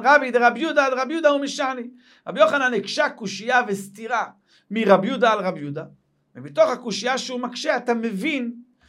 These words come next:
שהוא סבר שהגזירה של ביצה זה משום משקים שזבו, והוא גם תירץ תירוץ.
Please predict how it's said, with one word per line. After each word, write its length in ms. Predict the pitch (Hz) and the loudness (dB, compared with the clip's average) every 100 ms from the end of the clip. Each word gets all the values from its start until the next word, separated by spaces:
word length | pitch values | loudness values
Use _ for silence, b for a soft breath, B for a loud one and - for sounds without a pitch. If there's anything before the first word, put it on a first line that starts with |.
| b - | b -12
שהוא 180 | - 233 | -6 -4
סבר 440 | 247 226 269 254 | -2 2 6 6
שהגזירה 560 | - 202 151 170 208 226 | 4 -4 -6 -2 0 0
של 200 | 240 233 | -4 -4
ביצה 480 | 247 247 320 277 | -4 -2 -2 0
זה 140 | 233 240 | 0 -4
משום 300 | 233 254 277 | -6 -6 -6
משקים 320 | 240 - 254 | -6 -8 -10
שזבו, 560 | 247 208 214 208 196 196 | -8 -4 -2 -2 -4 -6
והוא 180 | 294 | 0
גם 220 | 269 285 240 | 2 2 0
תירץ 380 | 247 247 - | -2 -2 -4
תירוץ. 500 | - 214 180 - - | -10 -10 -10 -14 -20